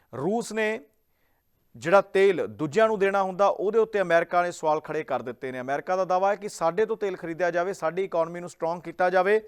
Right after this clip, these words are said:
ਪਰ ਇਹਦੇ ਬਾਵਜੂਦ ਜੇਕਰ ਕੋਈ ਕਹਿੰਦੇ ਹੁਣ ਤੇਲ ਖਰੀਦੇਗਾ ਤਾਂ ਰੂਸੀ ਤੇਲ ਖਰੀਦਣ ਵਾਲਿਆਂ ਨੂੰ ਹੁਣ ਸਿੱਧੀ ਚੇਤਾਵਨੀ ਹੈ ਕਿ ਅਸੀਂ ਪੰਜ ਸੌ ਫੀਸਦੀ ਟੈਰਿਫ ਲਗਾ ਦਿਆਂਗੇ। ਇਸ ਤੋਂ ਪਹਿਲਾਂ ਨਸ਼ੇ ਦੇ ਮਾਮਲੇ ਦੇ ਉੱਤੇ ਵੀ ਟਰੰਪ ਨੇ ਕਈ ਕਾਰਵਾਈਆਂ ਕੀਤੀਆਂ। ਉਹਨਾਂ ਕਿਹਾ ਕਿ ਜਿਹੜੇ ਲੋਕ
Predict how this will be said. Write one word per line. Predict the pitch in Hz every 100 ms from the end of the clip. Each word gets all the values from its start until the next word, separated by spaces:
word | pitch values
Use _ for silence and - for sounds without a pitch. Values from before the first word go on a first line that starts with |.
| - _ _ -
ਪਰ | 196
ਇਹਦੇ | 220
ਬਾਵਜੂਦ | 160 175 196 214 240
ਜੇਕਰ | 233 202 214
ਕੋਈ | 202 202
ਕਹਿੰਦੇ | 190 196 196
ਹੁਣ | 185
ਤੇਲ | 180 170 180 190 180
ਖਰੀਦੇਗਾ | - 156 156 202 190 190 240 _ _ _ -
ਤਾਂ | 180
ਰੂਸੀ | 165 208 247 247
ਤੇਲ | 202 196
ਖਰੀਦਣ | 180 175 165
ਵਾਲਿਆਂ | 180 170 175
ਨੂੰ | 180
ਹੁਣ | 175
ਸਿੱਧੀ | - 208 196 247
ਚੇਤਾਵਨੀ | 196 196 170 165 185 190
ਹੈ |
ਕਿ | 190 196
ਅਸੀਂ | 185
ਪੰਜ | - 180 180
ਸੌ | - 196
ਫੀਸਦੀ | - 175 165 180
ਟੈਰਿਫ | 170 165 170 - 175 190 - _ _ -
ਲਗਾ | 165 185 190
ਦਿਆਂਗੇ। | 165 147 113 98 - _ _ 185
ਇਸ | 208
ਤੋਂ | 233
ਪਹਿਲਾਂ | 233 240
ਨਸ਼ੇ | 226 175 175 240
ਦੇ | 233
ਮਾਮਲੇ | 208 208 220
ਦੇ | 208
ਉੱਤੇ | 214 214
ਵੀ | 202 226
ਟਰੰਪ | 190 180
ਨੇ | 202
ਕਈ | 190 190
ਕਾਰਵਾਈਆਂ | 190 180 175 185 185
ਕੀਤੀਆਂ। | 175 185
ਉਹਨਾਂ | 190 196
ਕਿਹਾ | 190
ਕਿ | 190 196
ਜਿਹੜੇ | 147 175 196
ਲੋਕ | 175 180 185 196